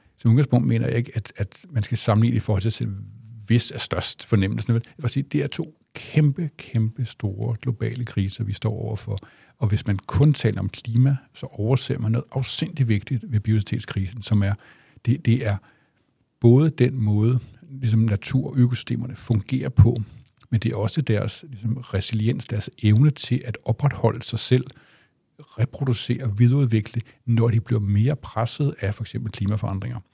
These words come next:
Så, så det handler både om en, noget, noget funktionelt, hvordan økosystemerne fungerer og cirkulerer, men det handler også om deres modstandsdygtighed i forhold til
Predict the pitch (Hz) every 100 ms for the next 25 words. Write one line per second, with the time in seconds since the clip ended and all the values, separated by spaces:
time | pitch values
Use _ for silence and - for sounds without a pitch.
0 | - - - 120 - 110 113 104 - 95
1 | - - - 110 143 170 113 101 92 -
2 | _ _ _ _ _ 98 90 110 90 -
3 | 123 131 143 - 98 101 113 107 113 113
4 | - - - 95 107 117 - - 98 95
5 | 95 160 175 - - _ - 104 - 92
6 | 92 - 117 - 156 123 104 117 - 107
7 | 117 127 - 113 98 107 - 101 104 101
8 | - 110